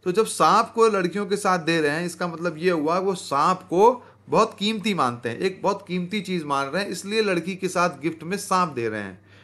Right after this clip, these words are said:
ठीक है। तो इससे ये पता चलता है कि वो सांप की कितनी रिस्पेक्ट करते हैं, सांप को कितना कीमती मानते हैं।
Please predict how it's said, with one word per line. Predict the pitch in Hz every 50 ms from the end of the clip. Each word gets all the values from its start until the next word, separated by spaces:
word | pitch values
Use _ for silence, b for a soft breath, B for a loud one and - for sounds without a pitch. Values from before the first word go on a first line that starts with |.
| b b _
ठीक | 175 170
है। | 214
तो | 208 - 175
इससे | 185 180 - 220 220 220
ये | 214
पता | 190 202 196 202 190
चलता | 190 190 180 175 202 190
है | 196
कि | 190 180 196
वो | 202
सांप | 185 - - 170 160 170 190 185 - -
की | 208 196
कितनी | 190 - 175 - 180 196
रिस्पेक्ट | 185 160 156 160 - 202 196 196 196 -
करते | - 151 147 143 - 160
हैं, | 160
सांप | 156 - 160 151 170 165 -
को | 180
कितना | 170 - 165 160 165 175 180
कीमती | 175 - - 147 147 147 135 - 160
मानते | 143 127 110 101 104 95 - 104
हैं। | 95 87 -